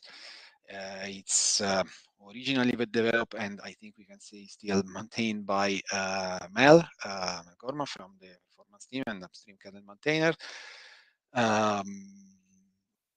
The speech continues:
and yeah, the development, uh, is, uh, uh, visible and o-, on GitHub, and you can also participate in the development of GitHub,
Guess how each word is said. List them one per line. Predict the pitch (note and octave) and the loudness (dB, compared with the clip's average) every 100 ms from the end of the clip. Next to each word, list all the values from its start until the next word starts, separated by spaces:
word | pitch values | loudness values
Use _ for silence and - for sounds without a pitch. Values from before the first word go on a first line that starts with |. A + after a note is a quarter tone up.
| _ _ _ - | _ _ _ 4
and | D3 | 10
yeah, | F#3 | 10
the | A#2+ A2 G2 | 10 2 -6
development, | - A#2 B2+ A2+ A#2 A2+ - | -6 0 0 0 -4 -4 0
uh, | A#2+ A2 G#2 | 2 4 4
is, | G2+ G2 G2+ | 0 -6 -4
uh, | G#2 G2 - F2 - | -2 -2 -4 -8 -8
uh, | A2 G2+ F#2+ F#2+ F#2+ F#2+ F#2 - - - | -6 -4 -4 -6 -8 -10 -16 -20 -20 -14
visible | C3 D3 A#2+ A2+ | -8 -6 -2 -2
and | A2+ G#2+ G2 _ - | -4 -8 -18 _ -20
o-, | - A2+ | -12 -10
on | - A#2 | -10 -4
GitHub, | D#3 - F#3+ F#3 F#2+ | -4 0 0 -2 -4
and | - F3+ _ | -12 -14 _
you | F2+ - _ | -20 -20 _
can | - F2+ F2+ F2 F2+ | -20 -20 _ -20 -20
also | _ - G2+ | _ -8 -6
participate | G2 - - - F#2+ | -10 -10 -18 -20 -20
in | _ | _
the | _ | _
development | _ - _ F2+ F3 _ _ _ _ _ _ _ _ _ _ | _ -20 _ _ _ _ _ _ _ _ _ _ _ _ _
of | F#2 F2+ F2 | -6 -6 -10
GitHub, | F#2+ | -18